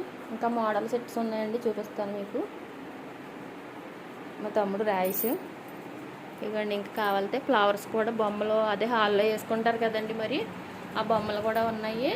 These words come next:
ఇదిగోండి నెమలి, నెమలి, సాయిబాబా ఉన్నారు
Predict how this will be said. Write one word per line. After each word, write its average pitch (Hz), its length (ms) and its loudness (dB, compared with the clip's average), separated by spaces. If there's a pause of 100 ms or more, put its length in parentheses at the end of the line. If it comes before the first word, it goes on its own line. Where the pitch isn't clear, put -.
(1200)
ఇదిగోండి 214 360 -2 (140)
నెమలి, 208 320 -2 (180)
నెమలి, 202 380 0 (1160)
సాయిబాబా 208 520 -2
ఉన్నారు 208 300 -4